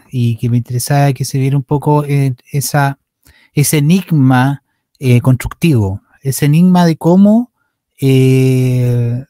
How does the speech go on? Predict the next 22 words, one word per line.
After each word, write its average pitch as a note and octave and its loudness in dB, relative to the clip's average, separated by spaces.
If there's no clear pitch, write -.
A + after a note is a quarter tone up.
cómo E3 2
fue D#3 -2
esto D#3+ -4
organizado. C#3+ 0
Se - -4
habla C#3+ 0
de C3+ 2
que C#3 -4
es A#2+ -4
piedra C#3 0
caliza, F3+ 0
de B2 -6
que B2+ -2
se - -10
sacaba A#2+ -4
de A#2+ -2
canteras, D#3+ -2
de A#2 -6
que A2+ -2
con A#2+ -2
herramientas, C3 0
eh, A#2 -10